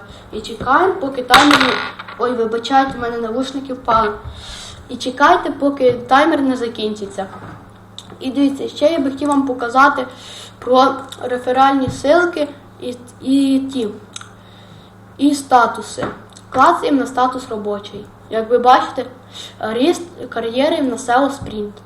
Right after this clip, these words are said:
За кожне яблучко, яке вам буде появлятися кожен день, вам буде давати опит. І за статуси так само. І за тих, і за рефералів. Так що дивіться,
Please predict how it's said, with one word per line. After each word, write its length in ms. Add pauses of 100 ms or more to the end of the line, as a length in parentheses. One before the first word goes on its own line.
(320)
За 140
кожне 420
яблучко, 640
яке 240
вам 140
буде 160
появлятися 560
кожен 320
день, 220 (280)
вам 200
буде 180
давати 560
опит. 340 (580)
І 100
за 120
статуси 580
так 220
само. 400 (460)
І 100
за 140
тих, 220 (120)
і 100
за 140
рефералів. 560 (340)
Так 180
що 120
дивіться, 380